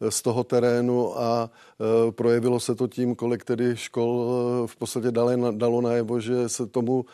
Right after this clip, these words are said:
chce bránit. Vy, byť vy říkáte, že už jste dělali nějaké nebo připravovali nějaké úpravy, ale kdyby ten návrh, tak jak byl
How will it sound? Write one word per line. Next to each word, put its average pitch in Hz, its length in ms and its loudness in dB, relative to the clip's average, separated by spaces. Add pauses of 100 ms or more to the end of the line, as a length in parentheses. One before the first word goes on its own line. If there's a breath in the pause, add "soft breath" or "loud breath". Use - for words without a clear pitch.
(200 loud breath)
chce - 200 -2
bránit. 120 480 2
Vy, 120 320 2
byť 113 260 -2
vy 127 140 0
říkáte, 120 540 0
že 117 140 -2
už - 360 -6
jste 120 280 0 (240 loud breath)
dělali 117 400 4
nějaké 120 420 0
nebo 117 200 0
připravovali 120 600 0
nějaké 120 340 0
úpravy, 120 420 0
ale 120 200 2 (280 loud breath)
kdyby 120 240 2
ten 127 380 2 (220)
návrh, 135 440 0
tak 135 240 0
jak 131 300 0
byl 120 500 2